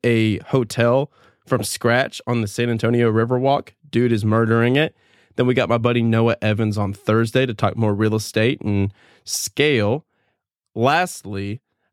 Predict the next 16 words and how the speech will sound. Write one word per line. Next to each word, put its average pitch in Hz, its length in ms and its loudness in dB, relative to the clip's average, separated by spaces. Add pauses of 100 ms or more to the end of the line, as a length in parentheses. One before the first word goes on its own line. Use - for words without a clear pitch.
I 123 240 2
am 123 420 2
in 127 300 2
the 117 260 0
final 160 680 -2
draft 131 600 -2
stages 104 1000 -4 (320)
of 113 180 2
my 110 300 2
free 143 460 0
ebook. 110 760 -2
It's - 180 -8
coming 156 520 0 (180)
down 127 300 2
the 170 80 2
line. 120 480 0